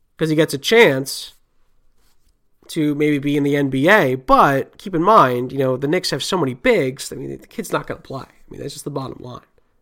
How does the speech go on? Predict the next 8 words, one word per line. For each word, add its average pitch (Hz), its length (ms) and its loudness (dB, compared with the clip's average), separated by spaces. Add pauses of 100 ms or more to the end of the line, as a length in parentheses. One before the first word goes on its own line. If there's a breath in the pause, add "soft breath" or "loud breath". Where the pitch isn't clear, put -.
(120)
Unless, 165 220 -6
unless 165 240 -2
guys 160 260 -2
get 143 160 -4
hurt 180 220 4
or 151 40 4
Mitchell 143 300 -2
Robinson 143 580 0